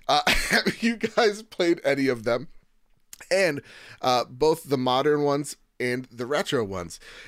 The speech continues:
And are you planning on giving the remaster trilogy a go? Plus, while we're at it, the collection adds two hundred plus trophies, but on the P S five version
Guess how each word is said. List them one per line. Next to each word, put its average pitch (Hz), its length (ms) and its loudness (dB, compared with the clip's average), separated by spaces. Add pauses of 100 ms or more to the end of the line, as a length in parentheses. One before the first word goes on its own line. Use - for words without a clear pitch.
(140)
And 135 160 4 (100)
are 202 200 4
you 226 180 -4
planning 175 580 -2
on 113 220 -4
giving 147 380 -4
the 110 120 -8
remaster 160 580 -4
trilogy 110 460 -6
a 92 40 -8
go? 104 460 -2
Plus, - 480 -2 (160)
while 92 200 -2
we're 80 100 -4
at 71 240 -6
it, 92 200 -8 (560)
the 120 120 -4
collection 117 440 -2
adds 113 300 -2
two - 140 -10
hundred 160 260 -8
plus 95 200 -8
trophies, 87 460 -10
but 95 160 -8
on 90 180 -4 (120)
the 104 80 -10
P - 160 -6
S 135 140 -4
five 117 220 0
version 90 340 -8